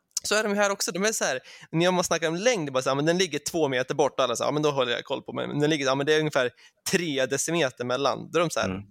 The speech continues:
Speaker 1: "Va? Vad betyder det?"
Speaker 2: <laughs>
Speaker 1: Det är sjukt konstigt.
Speaker 2: Ja, det är jättemärkligt. För i svenska köket finns det ju den här, som sit-, du vet, alla måtten på, som sitter
Speaker 1: Ja,
Speaker 2: ihop,
Speaker 1: den
Speaker 2: liksom.
Speaker 1: gamla godingen.
Speaker 2: Tesked och,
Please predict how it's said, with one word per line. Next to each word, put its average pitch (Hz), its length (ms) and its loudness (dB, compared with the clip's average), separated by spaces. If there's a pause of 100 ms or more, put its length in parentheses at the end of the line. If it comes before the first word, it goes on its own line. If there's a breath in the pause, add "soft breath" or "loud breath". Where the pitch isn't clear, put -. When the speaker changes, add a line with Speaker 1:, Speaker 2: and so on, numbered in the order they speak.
(200)
Speaker 1:
"Va? 139 80 0 (340)
Vad 143 100 -6
betyder 156 260 -4
det?" 143 180 -2 (420)
Speaker 2:
<laughs> 110 640 -2
Speaker 1:
Det - 140 -8
är 185 80 -4
sjukt - 300 -4
konstigt. 160 520 -2 (480)
Speaker 2:
Ja, 131 80 4
det 123 100 4
är 123 80 6
jättemärkligt. 120 1300 0 (520 loud breath)
För 127 100 6
i 117 240 2
svenska 113 640 -2
köket 120 440 0
finns 170 380 -2
det 90 60 -2
ju 85 80 0
den 82 120 -2
här, 85 340 2
som 95 140 -8
sit-, - 280 -8
du 98 160 -2
vet, 95 280 0
alla 113 360 2
måtten 95 540 -4
på, - 260 -4
som 85 120 -12
sitter 92 300 -6
Speaker 1:
Ja, - 20 2
Speaker 2:
ihop, 107 320 -2
Speaker 1:
den - 80 -12
Speaker 2:
liksom. 135 160 -2
Speaker 1:
gamla 127 200 2
godingen. 101 500 2
Speaker 2:
Tesked 92 380 2
och, 87 260 -2